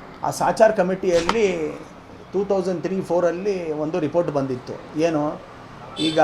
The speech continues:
ಜಾಸ್ತಿ ಲೇಬರ್ ಕ್ಲಾಸ್ ಕೆಲಸ ಮಾಡೋರು, ಕೂಲಿ ಕೆಲಸ ಮಾಡೋರು, ಆಟೋ ಟಿಂಕರ್, ಪೇಂಟರ್ ಕೆಲಸ ಮಾಡೋರು,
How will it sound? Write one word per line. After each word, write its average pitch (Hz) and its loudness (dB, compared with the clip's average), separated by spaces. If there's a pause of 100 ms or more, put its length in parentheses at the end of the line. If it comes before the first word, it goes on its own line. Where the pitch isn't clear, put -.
(400)
ಜಾಸ್ತಿ 185 0
ಲೇಬರ್ 180 4
ಕ್ಲಾಸ್ 175 0
ಕೆಲಸ 160 -2
ಮಾಡೋರು, 156 0
ಕೂಲಿ 175 0
ಕೆಲಸ 170 -2
ಮಾಡೋರು, 156 0 (440)
ಆಟೋ 156 0
ಟಿಂಕರ್, 156 -2
ಪೇಂಟರ್ 156 0
ಕೆಲಸ 147 -4
ಮಾಡೋರು, 143 0